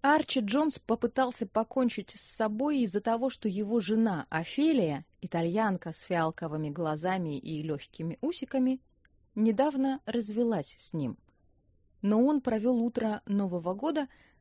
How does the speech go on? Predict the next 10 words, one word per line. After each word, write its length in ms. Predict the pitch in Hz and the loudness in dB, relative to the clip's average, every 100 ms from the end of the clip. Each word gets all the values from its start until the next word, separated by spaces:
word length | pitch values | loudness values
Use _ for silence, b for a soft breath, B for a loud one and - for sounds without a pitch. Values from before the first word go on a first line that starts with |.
| b | b
присосавшись 840 | 190 175 143 - 139 - 147 - - | -4 -2 -4 -4 -6 -6 -10 -10 -12
к 80 | |
шлангу 440 | - - 160 156 147 | -10 -4 -4 -4 -6
пылесоса, 600 | - 156 151 247 - 185 b b b b _ | -6 -6 0 0 0 -6 b b b b _
вовсе 380 | - 220 262 - | 0 2 2 4
не 100 | 240 | 4
потому, 420 | 233 240 269 311 | 4 4 4 4
что 260 | 285 - 214 | 2 0 0
её 320 | 202 214 226 | 2 2 4
любил, 580 | 240 254 226 202 147 - | 4 2 2 0 -2 -8